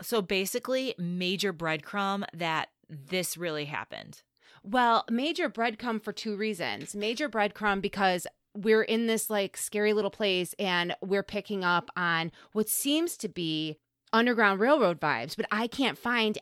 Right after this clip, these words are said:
Speaker 2: any research on it, right? It was, like, weeks, and I was frustrated for weeks trying to figure out this outline because I wasn't getting anything on it. And then when
Speaker 1: Right.
Speaker 2: we're going through it, I was thinking today, I'm like, "Is this enough? Is this enough? Do we have enough here?"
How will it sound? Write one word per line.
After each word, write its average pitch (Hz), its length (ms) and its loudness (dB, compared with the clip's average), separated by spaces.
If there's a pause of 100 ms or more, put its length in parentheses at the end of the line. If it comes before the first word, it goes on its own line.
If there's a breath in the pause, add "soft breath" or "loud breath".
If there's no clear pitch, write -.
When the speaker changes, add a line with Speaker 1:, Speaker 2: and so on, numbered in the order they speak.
(100)
Speaker 2:
any 214 280 2
research 196 580 -2
on 143 160 0
it, 135 140 -8
right? 165 400 0 (200 loud breath)
It 233 120 2
was, 233 200 2
like, 226 200 0
weeks, 190 1000 -4 (140)
and 269 120 0
I 247 160 2
was 269 160 -2
frustrated 269 560 -6
for 247 200 -6
weeks 269 420 -2
trying 240 320 -2
to 226 60 -4
figure 240 340 -4
out 262 220 0
this 208 180 -2
outline 185 460 0
because 214 280 -4
I 226 180 0
wasn't 254 280 0
getting 208 380 0
anything 214 400 0
on 233 240 0
it. 151 200 -4
And 233 200 2
then 233 240 2
when 240 100 2
Speaker 1:
Right. 233 60 2
Speaker 2:
we're 226 120 4
going 226 360 0
through 339 340 -2
it, 233 140 0
I 233 160 0
was 240 160 0
thinking 269 380 -4
today, 220 260 -2
I'm 214 80 0
like, 208 200 -4
"Is 240 220 -2
this 202 240 -4
enough? 165 540 -4
Is 208 240 2
this 190 200 -6
enough? 160 380 -6
Do 214 160 -2
we 226 140 -2
have 196 200 0
enough 170 280 -2
here?" 127 400 -8